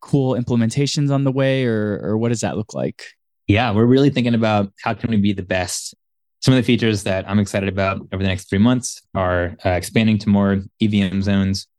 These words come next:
Speaker 2: Thorchain Savers Vault, so you'll be able to earn yield on your native Bitcoin. Really excited about that one. Displaying DeFi positions. Um, and I think this is what can make Shapeshift the best way to view your portfolio. So not only being able to see all of your DeFi positions,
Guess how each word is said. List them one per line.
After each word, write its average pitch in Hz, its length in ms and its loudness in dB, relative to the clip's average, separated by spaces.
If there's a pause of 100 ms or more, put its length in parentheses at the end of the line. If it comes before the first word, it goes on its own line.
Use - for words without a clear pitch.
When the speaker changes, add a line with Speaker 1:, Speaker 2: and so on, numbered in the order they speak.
(300)
Speaker 2:
Thorchain 110 380 0
Savers 98 340 -2
Vault, 98 240 -4
so - 120 -8
you'll 92 100 -2
be 95 100 0
able 92 160 -2
to - 180 -8
earn 101 220 2
yield 95 320 -2
on 92 60 -4
your 90 100 -6
native 95 220 0
Bitcoin. 92 600 -4 (400)
Really 98 260 0
excited 92 240 -4
about 92 180 -6
that 87 180 -4
one. 90 280 -2 (320)
Displaying 107 540 0
DeFi 101 300 -2
positions. 143 560 -4 (300)
Um, 92 220 0
and 92 140 0
I 95 80 -4
think 98 180 -2
this 104 140 -2
is 101 100 -2
what 95 140 -2
can 104 120 -2
make 98 140 0
Shapeshift 95 380 -6
the 92 80 -6
best - 420 -8
way 98 160 -2
to 98 140 -6
view 92 180 -4
your 92 100 0
portfolio. 92 720 -4 (380)
So - 120 -2
not 101 200 2
only 104 180 4
being 98 180 2
able 95 120 -2
to 92 80 -4
see 92 160 -6
all 98 120 -2
of 98 120 -6
your 95 80 -4
DeFi 95 320 -2
positions, 92 640 -2